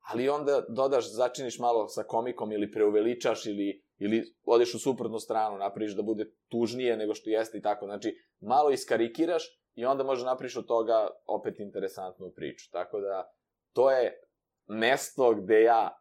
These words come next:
tražim svoje ideje, odakle crpim, ovaj, ideje iz te mašte i mogu ti reći da često dolazi, mislim često, mi,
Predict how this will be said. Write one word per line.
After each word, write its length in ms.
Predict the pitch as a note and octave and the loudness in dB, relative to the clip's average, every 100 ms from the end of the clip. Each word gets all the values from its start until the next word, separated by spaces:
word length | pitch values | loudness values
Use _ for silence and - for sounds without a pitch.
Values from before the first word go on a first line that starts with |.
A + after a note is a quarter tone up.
| _ - | _ -6
tražim 600 | G2 G2+ G#2 A#2 B2+ A2+ | -2 0 0 -4 -10 -8
svoje 360 | A#2 A2+ G2 | -2 0 0
ideje, 460 | E2+ F#2 G#2+ A#2 G2+ | 0 0 2 2 2
odakle 360 | G2 G2+ G2 | -2 -4 -8
crpim, 520 | - G2+ - F2 D#2 B1+ | -8 -12 -10 -12 -12 -16
ovaj, 420 | C2+ C2 B1+ B1 A#1 G#1 | -16 -14 -12 -10 -10 -12
ideje 380 | D#2+ E2+ A2 F#2 | -8 -4 -2 -2
iz 140 | D#2+ - | -6 -8
te 120 | F2+ | -8
mašte 480 | F2+ A#2 - A#2+ - _ _ _ _ _ | -6 -8 -4 -4 -6 _ _ _ _ _
i 440 | G2+ G2+ G2 G2 G2 | -10 -8 -6 -8 -6
mogu 200 | A2 A#2+ | -4 -4
ti 120 | A2+ | -2
reći 260 | A2+ A#2+ A2 | -2 -2 -4
da 120 | G2+ | -6
često 340 | - A#2 - G#2+ | -2 -2 -2 -4
dolazi, 380 | G#2 A2+ A2+ F#2+ | -2 -4 -6 -12
mislim 240 | G2+ G2 - | -14 -14 -4
često, 380 | G#2+ G2 - D2 - - | -2 -2 -6 -14 -14 -18
mi, 440 | F#2+ A2 G2 D#2 | -12 -10 -10 -10